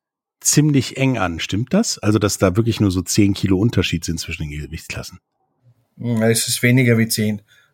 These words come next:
Speaker 2: Wir fangen mit fünfundfünfzig an, gehen dann auf einundsechzig, auf sechsundsechzig, einundsiebzig, fünfundsiebzig, achtzig, sechsundachtzig, achtundneunzig und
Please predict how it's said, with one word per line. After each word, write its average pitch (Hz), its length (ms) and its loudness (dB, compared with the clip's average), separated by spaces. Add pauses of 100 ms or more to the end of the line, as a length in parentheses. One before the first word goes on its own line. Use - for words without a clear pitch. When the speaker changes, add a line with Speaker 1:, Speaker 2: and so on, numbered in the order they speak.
Speaker 2:
Wir 117 160 -2
fangen 120 320 2
mit 123 160 2
fünfundfünfzig 127 760 -2
an, 139 260 -2
gehen 123 180 4
dann 123 120 4
auf 117 140 0
einundsechzig, 143 920 -4 (400)
auf 117 180 -2
sechsundsechzig, 139 1040 -2 (200)
einundsiebzig, 139 800 -2
fünfundsiebzig, 165 1040 -4 (680)
achtzig, 139 540 0
sechsundachtzig, 143 840 -2
achtundneunzig 127 720 0
und 123 320 0